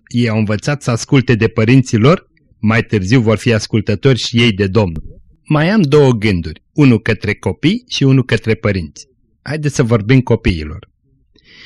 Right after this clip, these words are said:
Vă aduceți aminte că Saul, împăratul lui Israel, era în război cu filistenii.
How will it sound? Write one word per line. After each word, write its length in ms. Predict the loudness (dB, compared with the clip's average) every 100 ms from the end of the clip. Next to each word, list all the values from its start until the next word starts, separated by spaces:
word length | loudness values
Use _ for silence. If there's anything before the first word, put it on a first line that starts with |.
| -20
Vă 180 | -4 0
aduceți 580 | 2 2 -2 -2 -2 -4
aminte 480 | -4 -6 -6 -6 -4
că 200 | -4 -4
Saul, 560 | -4 -6 -6 -4 -6 -4
împăratul 640 | -8 -8 -6 -6 0 0
lui 160 | 2 -2
Israel, 680 | -4 -8 -10 -10 -8 -8 -8
era 320 | -2 0 0
în 120 | 0
război 400 | 0 -2 -2 -4
cu 140 | -4 -8
filistenii. 920 | -8 -6 -6 -10 -8 -6 -6 -10 -20